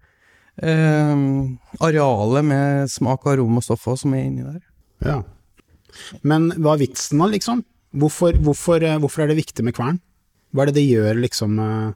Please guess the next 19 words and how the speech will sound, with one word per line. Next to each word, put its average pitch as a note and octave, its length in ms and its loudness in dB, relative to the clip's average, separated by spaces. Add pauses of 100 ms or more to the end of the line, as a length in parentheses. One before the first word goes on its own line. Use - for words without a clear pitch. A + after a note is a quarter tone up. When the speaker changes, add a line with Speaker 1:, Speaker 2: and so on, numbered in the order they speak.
Speaker 1:
Ja. - 300 -10
Speaker 2:
hvis C#3+ 160 0
jeg C#3 100 0
skal D3 160 -2
brygge C3 320 0
kaffe - 280 -6
hjemme, G#2 240 2
liksom, A#2+ 260 -2
hvor B2+ 120 4
viktig - 240 -4
er F#2+ 60 0
det F#2+ 80 -2
for A#2 80 -8
meg F#2+ 180 0
å F#2+ 60 -2
ha F#2 100 -4
en F#2+ 60 -4
kvern? F2+ 320 -6 (100)
Altså, A2+ 400 0